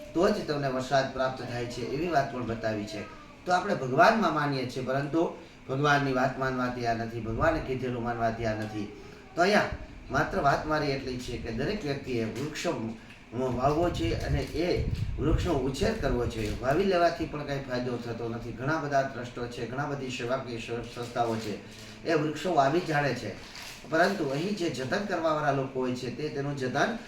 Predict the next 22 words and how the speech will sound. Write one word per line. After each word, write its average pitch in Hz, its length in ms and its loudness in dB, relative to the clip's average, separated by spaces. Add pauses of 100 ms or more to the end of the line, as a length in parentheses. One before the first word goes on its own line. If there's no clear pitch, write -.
(200)
કરી 139 160 2
શકતા 113 400 -2
નથી. 113 260 -4
એટલે 160 220 -4
દરેક 175 380 0
વ્યક્તિ 156 260 -4
એવી 143 180 0
પ્રતિજ્ઞા 135 520 -2
કરવી 120 280 -4
જોઈએ 113 200 -2
કે 110 120 -6
મારે 139 260 0
ઓછામાં 151 540 -2
ઓછા 160 360 2 (440)
છ - 20 0
વૃક્ષો 165 720 8 (320)
વાવવા 139 340 6
છે, 135 180 -2
કારણ 202 280 0
કે 190 80 2
આપણે 170 160 2
મનુષ્ય 147 440 0